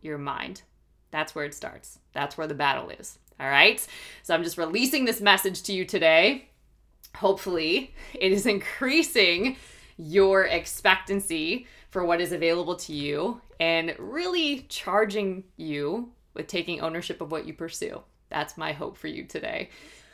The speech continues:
And if you would like to take this further and really make this practical and real for your, for you in your life in the most simple ways over time, <laughs> right? No quick fixes here.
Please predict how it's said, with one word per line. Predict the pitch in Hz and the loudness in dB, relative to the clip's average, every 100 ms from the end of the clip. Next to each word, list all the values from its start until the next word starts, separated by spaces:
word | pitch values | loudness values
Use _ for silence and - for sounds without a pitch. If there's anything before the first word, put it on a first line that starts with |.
| _ _ _ - | _ _ _ 4
And | 392 427 339 165 165 208 - - | 6 6 6 4 2 -6 -8 -4
if | 311 | -4
you | 294 320 | -2 -2
would | 330 | 0
like | 311 311 339 392 - | 0 4 6 4 0
to | - | -4
take | 262 285 262 - | -2 -2 -4 -2
this | 196 180 | -4 -4
further | - - 208 202 196 156 | -10 2 4 4 2 0
and | 156 | 0
really | 170 185 | -2 -2
make | 180 175 | -2 -2
this | 160 | -6
practical | - 160 160 - 165 | -6 -2 -2 -2 -6
and | 165 | -6
real | 151 160 | -6 -6
for | 170 | -4
your, | 165 165 170 - - - | -4 -4 -8 -14 -20 -8
for | 180 | -6
you | 175 196 233 160 | -4 -4 -2 -2
in | 180 180 | -4 -4
your | 160 | -4
life | 156 151 190 | 0 2 0
in | 196 | -2
the | 170 | -6
most | 165 160 143 - | -4 -6 -4 -4
simple | 196 208 190 156 | -2 -2 -2 -2
ways | 139 139 196 - - - | -2 -2 -4 -6 -12 -6
over | 165 160 170 156 | -4 -2 -4 -4
time, | - - 320 196 143 202 269 _ _ - - 302 | -6 -4 0 0 0 -2 -8 _ _ -12 -4 -4
<laughs> | - - - - - - - | -4 -12 -12 -14 -14 -20 -4
right? | 160 175 202 - | 2 2 0 -2
No | 175 | -4
quick | 185 202 180 | -2 -4 -4
fixes | 190 185 156 147 | -6 -6 -8 -6
here. | 143 147 | -6 -6